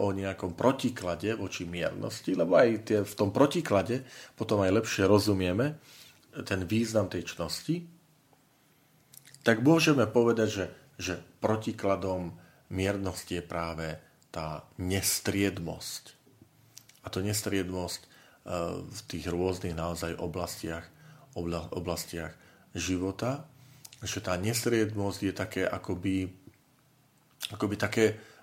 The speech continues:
choré hľadanie stále takého istého, istého,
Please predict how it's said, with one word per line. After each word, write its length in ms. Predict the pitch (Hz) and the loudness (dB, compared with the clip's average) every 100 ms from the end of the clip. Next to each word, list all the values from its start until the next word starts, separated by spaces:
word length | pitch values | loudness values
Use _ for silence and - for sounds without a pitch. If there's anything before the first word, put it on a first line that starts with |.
| _ | _
choré 640 | - - 147 175 147 120 | 0 8 8 10 10 8
hľadanie 720 | 98 95 107 120 120 117 107 95 | 4 4 6 8 6 6 2 0
stále 880 | - - 101 113 110 101 95 92 | 0 4 6 8 6 4 2 0
takého 400 | - 92 - 87 | -4 -6 -4 -4
istého, 480 | 85 - 85 82 82 - - - _ | -6 -6 -6 -6 -8 -12 -20 -20 _
istého, 640 | - - 82 80 78 76 | -10 -8 -6 -6 -6 -8